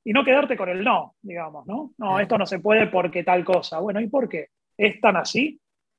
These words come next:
Speaker 1: Eh, me parece que ese es un buen camino.
Speaker 2: Te felicito porque te, porque te animaste a algo que me parece que está como, o sea, como que, que está creciendo mucho, que es, es esta, esta visión de la,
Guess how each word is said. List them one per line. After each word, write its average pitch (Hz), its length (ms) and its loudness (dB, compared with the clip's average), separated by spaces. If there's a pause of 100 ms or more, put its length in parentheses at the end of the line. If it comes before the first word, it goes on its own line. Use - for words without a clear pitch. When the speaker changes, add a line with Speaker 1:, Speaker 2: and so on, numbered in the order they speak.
(160)
Speaker 1:
Eh, 175 220 -10 (100)
me 170 100 -4
parece 196 260 4
que 202 60 6
ese 208 120 6
es 170 80 0
un 180 80 0
buen 180 140 4
camino. 165 340 0 (440)
Speaker 2:
Te 175 140 -2
felicito 208 500 0
porque 180 260 -2
te, 151 440 -6 (260)
porque 165 220 -4
te 160 80 -4
animaste 175 420 -2
a 190 60 2
algo 202 380 -2
que 147 580 -6
me 151 100 -8
parece 180 300 -4
que 170 60 -18
está 160 440 0
como, 147 240 -16 (240)
o 175 40 -16
sea, 156 120 -12
como 156 200 -10
que, 151 180 -12
que 147 100 -18
está 156 300 -12
creciendo 175 460 -8
mucho, 190 500 -4
que 156 160 -12
es, - 220 -10
es 143 240 -16
esta, 151 260 -14
esta 160 220 -10
visión 160 440 -8
de 156 100 -6
la, 143 420 -4